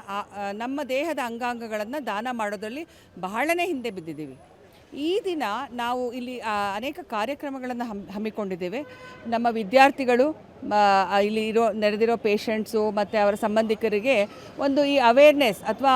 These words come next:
ಆ ಆರ್ಗನ್ ಡೊನೇಷನ್‌ದು ಮಹತ್ವವನ್ನು ತಿಳಿಸೋಂತಹ ಒಂದು ಕಾರ್ಯಕ್ರಮನ ಹಮ್ಮಿಕೊಂಡಿದ್ದಾರೆ.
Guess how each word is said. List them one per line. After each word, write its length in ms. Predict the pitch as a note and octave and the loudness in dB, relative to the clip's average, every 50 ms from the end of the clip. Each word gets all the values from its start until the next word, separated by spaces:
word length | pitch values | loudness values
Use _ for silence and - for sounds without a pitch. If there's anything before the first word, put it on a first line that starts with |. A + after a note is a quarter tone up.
| A#3+ - | 4 4
ಆ 360 | G3+ G#3 G#3 G#3 G#3+ G#3 G#3 - G#3 G#3+ A3+ | 4 6 6 6 6 4 4 4 4 4 6
ಆರ್ಗನ್ 320 | B3+ C4 B3 E4 E4+ D#4 | 6 6 6 4 6 6
ಡೊನೇಷನ್‌ದು 800 | C#4+ C4+ C4 C4+ C#4 C#4 - D4 C4+ C4+ C4 A3+ C4 C#4+ C#4 C4 | 4 4 4 4 2 2 0 -2 -2 0 2 4 4 4 4 2
ಮಹತ್ವವನ್ನು 720 | C4 A3+ B3 A3 C4 C#4 C#4 D4 D4 C#4+ C#4+ C#4 D4+ D4+ | 0 0 2 2 2 2 4 6 4 6 6 4 2 2
ತಿಳಿಸೋಂತಹ 880 | - - C4+ B3+ C4+ B3+ - D4 C#4 C4+ C4+ B3+ A#3+ - C#4 B3+ B3+ B3+ | 2 0 -2 0 -2 0 2 4 4 4 4 2 0 0 2 4 4 4
ಒಂದು 500 | A#3+ A#3 A#3 A3+ G#3 A#3 A3+ A3 A3 A3+ | 2 2 0 0 0 2 2 2 2 2
ಕಾರ್ಯಕ್ರಮನ 540 | - A#3+ A3+ A3+ A3+ A3+ A#3 A3+ A#3 C4 D#4 | 2 2 2 2 2 0 0 -2 -2 -2 -2
ಹಮ್ಮಿಕೊಂಡಿದ್ದಾರೆ. 680 | D#4+ C#4 A3 G3+ F#3 - G#3 G3 F3 E3 D#3 D3 C3 | -2 -2 -2 -4 -4 -4 -2 0 0 0 0 -2 -4